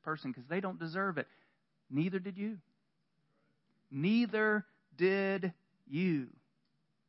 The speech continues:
If you aren't giving mercy, then you should ask yourself if you've ever really experienced it.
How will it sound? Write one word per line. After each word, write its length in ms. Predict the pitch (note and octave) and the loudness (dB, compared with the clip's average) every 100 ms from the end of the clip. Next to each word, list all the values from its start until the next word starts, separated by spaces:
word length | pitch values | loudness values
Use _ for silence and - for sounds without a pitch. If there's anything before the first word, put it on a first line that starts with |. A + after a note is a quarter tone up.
| _ _ _ | _ _ _
If 120 | D3 D#3+ | -4 0
you 160 | E3 E3 | 0 6
aren't 460 | F#3 B3 B3+ E3 | 10 10 8 4
giving 340 | D#3+ G#3+ G#3+ G3 | 6 8 8 6
mercy, 500 | F#3 F#3 E3+ - D3+ | 8 6 6 2 -2
then 220 | C#3 D3+ | 0 2
you 100 | E3+ | 2
should 180 | E3 F#3 | 2 0
ask 380 | F3 F3+ E3+ - | 4 4 2 -4
yourself 540 | C#3+ - C3+ B2 B2 - | -6 -2 0 2 0 -4
if 180 | C#3 C3 | -8 -4
you've 160 | C#3 A#2+ | -6 -2
ever 480 | D3+ E3 F3 F3 E3+ _ | -2 0 0 0 -4 _
really 480 | C3+ D3+ D3 D3 C3+ _ _ _ | -4 -2 -2 -4 -8 _ _ _
experienced 800 | - - - A#2+ A2 G#2 - - | -20 -18 -14 -12 -10 -14 -20 -20
it. 60 | A2 | -20